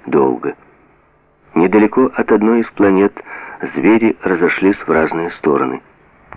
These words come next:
Нападавший космозавр ловко нырнул за планету. Тогда космозавр Трилетова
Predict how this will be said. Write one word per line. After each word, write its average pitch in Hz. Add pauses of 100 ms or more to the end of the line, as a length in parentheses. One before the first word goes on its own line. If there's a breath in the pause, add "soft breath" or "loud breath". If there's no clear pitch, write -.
(160)
Нападавший 104
космозавр 104 (380 loud breath)
ловко 104
нырнул 85
за 76
планету. 71 (760)
Тогда 95
космозавр 104 (240)
Трилетова 95